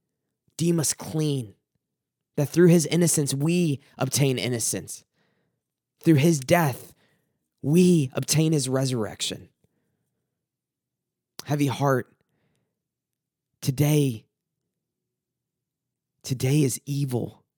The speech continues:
May we not give in to the lies of the enemy and wants to steal, kill, and destroy. There is so much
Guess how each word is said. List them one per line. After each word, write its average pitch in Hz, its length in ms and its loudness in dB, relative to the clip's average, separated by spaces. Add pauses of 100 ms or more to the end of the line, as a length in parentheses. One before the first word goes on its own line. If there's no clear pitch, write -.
(1500)
May 131 80 -4
we 147 180 0
not 143 300 -6
give 135 160 -4
in 127 340 -4 (100)
to 139 120 -8
the 120 60 -6
lies 131 340 -2
of 123 60 -8
the 123 100 0
enemy 120 260 -2
and 113 100 -4
wants 123 180 -6
to - 60 -6
steal, 131 320 -2
kill, 127 220 -6
and 117 80 -6
destroy. - 500 -10 (1160)
There 135 160 -4
is 110 80 -8
so 135 520 -2
much 135 600 -4